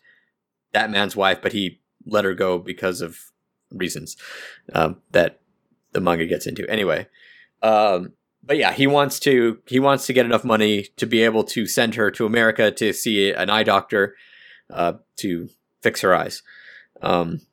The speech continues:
and in the process of trying to earn money through just fishing in Hokkaido, um, a, a old drunkard,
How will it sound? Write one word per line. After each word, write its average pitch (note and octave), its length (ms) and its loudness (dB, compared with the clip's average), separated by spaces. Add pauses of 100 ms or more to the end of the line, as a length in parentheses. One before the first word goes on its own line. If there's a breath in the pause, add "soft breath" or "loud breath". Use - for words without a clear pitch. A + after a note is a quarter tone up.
(720)
and G#2+ 160 2
in A2 100 2
the G#2+ 80 -2
process D3 600 4
of G#2 680 0
trying A#2+ 440 0
to C3+ 80 -4
earn A2+ 240 2
money G#2+ 240 2
through G2 400 -6
just - 180 -8 (120)
fishing B2 440 0
in G2+ 100 -2
Hokkaido, F#2+ 640 2 (480 soft breath)
um, F#2 560 2 (440)
a, F#2+ 420 4 (460)
a F2+ 240 -6 (140)
old A2 480 2 (460)
drunkard, F#2+ 580 2